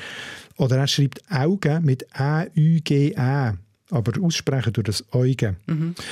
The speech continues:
Speaker 1: Also der Aussprache und Schrift ist nicht ganz genau das Gleiche, aber das macht nichts, weil er schreibt konsequent immer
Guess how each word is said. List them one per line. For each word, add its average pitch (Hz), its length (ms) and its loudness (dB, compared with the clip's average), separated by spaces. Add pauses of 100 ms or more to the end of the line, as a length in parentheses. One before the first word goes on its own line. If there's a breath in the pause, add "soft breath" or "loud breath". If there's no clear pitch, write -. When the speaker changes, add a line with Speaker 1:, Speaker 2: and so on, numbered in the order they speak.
(500 loud breath)
Speaker 1:
Also 113 220 0
der 101 140 -4 (420)
Aussprache 151 580 2
und 135 100 2
Schrift 139 320 0
ist 117 100 2
nicht 170 220 2
ganz 156 400 0
genau 135 220 2
das 127 120 0
Gleiche, 190 220 2
aber 147 120 0
das 151 140 -2
macht 156 280 0
nichts, 143 180 2
weil 135 120 2
er 139 180 0
schreibt 180 400 -2
konsequent 151 720 0
immer 160 240 4